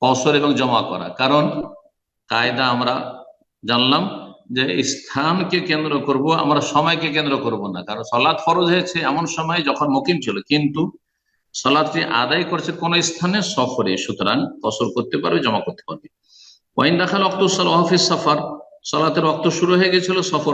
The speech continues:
অবস্থায়, তারপর সে শহরে ঢুকে পড়ে, যেমন এয়ারপোর্টের উদাহরণ দিলাম, শহরের বাইরে ছিল, আর সেই সময় সালাতের সময় শুরু হয়ে গেছে, কিন্তু সে সালাত আদায় না করে শহরে ঢুকে পড়লো, গ্রামে ঢুকে পড়লো,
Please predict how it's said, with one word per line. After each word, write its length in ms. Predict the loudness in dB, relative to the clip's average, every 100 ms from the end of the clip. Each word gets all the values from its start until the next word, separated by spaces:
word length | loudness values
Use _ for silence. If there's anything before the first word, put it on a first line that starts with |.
| 2
অবস্থায়, 380 | 0 -2 -4 -4 -2
তারপর 280 | 0 2 0 0
সে 80 | 0 2
শহরে 220 | 2 4 2
ঢুকে 160 | 2 2
পড়ে, 140 | 2 2
যেমন 180 | 0 0 0
এয়ারপোর্টের 400 | 0 0 -2 0
উদাহরণ 240 | 0 0 0
দিলাম, 180 | -2 -4 -8 _ _ _ _ _ _ _ -4 0 0 0 -4 -8 -14 -18 _ -2
শহরের 300 | 2 4 4 2
বাইরে 240 | 2 2 0 0
ছিল, 160 | 0 -2 -4 -10 -18 _ _ _ _
আর 300 | 0 2 0 -2 -8 -4
সেই 160 | -4 -2
সময় 300 | -2 0 0 0 0
সালাতের 420 | 0 0 0 -2 0
সময় 260 | 0 2 0 2
শুরু 140 | 2 4
হয়ে 120 | 4
গেছে, 180 | 2 -2 -6 -2
কিন্তু 360 | 0 0 2 2 2
সে 100 | -2 0
সালাত 280 | 2 2 2
আদায় 200 | 2 0 0 0
না 80 | -2 0
করে 200 | -2 -2 -6 -12 _ _ _
শহরে 400 | -2 2 4 4 4
ঢুকে 240 | 2 2 0
পড়লো, 200 | 0 0 0
গ্রামে 280 | 0 0 0 0
ঢুকে 220 | -2 -2 -2
পড়লো, 220 | 0 2